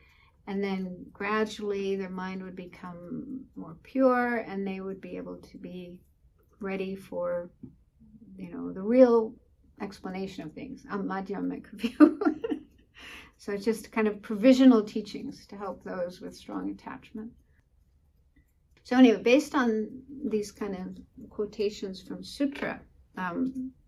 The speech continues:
Asanga and Vasubandhu and other Indian masters formulated this, um, this school, the Chitta Mantra Yogacara school. Okay, so now,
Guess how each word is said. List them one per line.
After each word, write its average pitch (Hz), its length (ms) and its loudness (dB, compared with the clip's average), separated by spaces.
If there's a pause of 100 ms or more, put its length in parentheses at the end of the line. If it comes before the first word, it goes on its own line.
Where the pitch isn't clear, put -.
Asanga 190 600 -6
and 196 120 -4
Vasubandhu 180 800 -8
and 196 140 -2
other - 260 -6
Indian 190 380 -4
masters 190 640 -8 (360)
formulated 202 840 4
this, - 520 -14
um, 175 520 -10 (720)
this 196 180 -4
school, 190 480 -2 (140)
the 190 140 -10
Chitta 190 340 -10
Mantra 180 460 -12
Yogacara 185 680 -14
school. - 360 -14 (3000)
Okay, 302 300 4
so - 160 0
now, 392 480 8